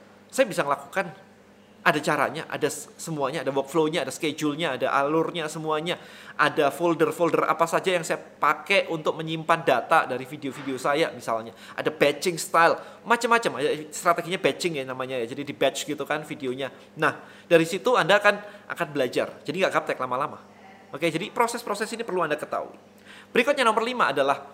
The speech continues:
konten apa yang Anda tonton, podcast apa yang Anda dengar, YouTube channel apa yang Anda tonton. Apakah Anda nontonnya cuma lagu-lagu, musik-musik, infotainment,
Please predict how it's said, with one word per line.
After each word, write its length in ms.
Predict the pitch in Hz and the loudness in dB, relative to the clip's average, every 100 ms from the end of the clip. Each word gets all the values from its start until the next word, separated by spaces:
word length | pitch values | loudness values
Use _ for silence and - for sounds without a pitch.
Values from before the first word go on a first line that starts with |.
| - - | -20 2
konten 320 | 220 233 233 | 6 6 6
apa 160 | 226 254 | 2 2
yang 160 | 240 196 | 0 2
Anda 160 | 160 | 2
tonton, 400 | 175 180 175 107 - - | 2 4 2 0 -8 2
podcast 400 | 196 196 190 - | 2 2 -4 -2
apa 240 | 185 190 | 0 2
yang 100 | 180 | 2
Anda 140 | 160 147 | 0 -2
dengar, 260 | 147 127 - - - | -2 -4 -6 -20 -8
YouTube 480 | 180 202 233 226 - | -6 -2 0 -2 -2
channel 240 | 208 196 202 | -2 0 0
apa 300 | 220 214 190 | 0 4 4
yang 140 | 165 | 2
Anda 180 | 156 151 147 | 2 0 2
tonton. 420 | 160 160 131 95 - - | 0 2 -2 -2 -14 -6
Apakah 340 | 147 147 151 143 | -2 2 2 0
Anda 80 | |
nontonnya 320 | 151 143 143 156 | -4 -4 -4 -4
cuma 240 | 156 147 | -6 -4
lagu-lagu, 480 | 143 147 160 147 180 | 2 2 4 2 2
musik-musik, 720 | 170 151 165 156 151 208 - - | -4 -6 -6 -6 -10 -10 -12 -6
infotainment, 640 | 160 175 156 151 139 175 | -2 2 2 2 -2 -6